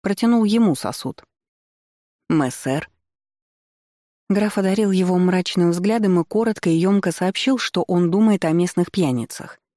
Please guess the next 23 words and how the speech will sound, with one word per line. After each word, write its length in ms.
Тот 180
ничуть 320
не 100
обиделся, 540
лишь 220
отъехал 460
на 120
безопасное 680
расстояние 680
и, 80
притормозив 640
кобылу, 400
сделал 440
несколько 480
больших 480
глотков. 560
Затем 420
тыльной 320
стороной 400
ладони 400
вытерев 440
губы, 280
воскликнул: 720